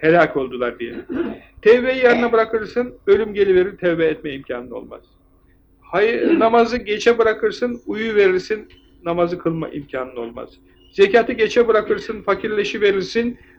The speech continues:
o eski zekat boynunda borç kalır. Yani hayrı tehir etti mi insan, şeytan öyle aldatır, aldatır, ondan sonra yapmaya da imkan kalmayıverir. Onun için ibadetin, kulluğun kadrini gençlikte bilmeli, gençlik geçmeden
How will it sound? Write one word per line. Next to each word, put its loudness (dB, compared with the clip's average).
o 4
eski -2
zekat 2
boynunda 0
borç 0
kalır. -8
Yani 0
hayrı 2
tehir 6
etti 0
mi 0
insan, -4
şeytan -2
öyle 8
aldatır, 2
aldatır, 0
ondan 0
sonra -4
yapmaya -2
da -2
imkan -4
kalmayıverir. -2
Onun -4
için -4
ibadetin, 2
kulluğun 0
kadrini -2
gençlikte -2
bilmeli, -4
gençlik -4
geçmeden -6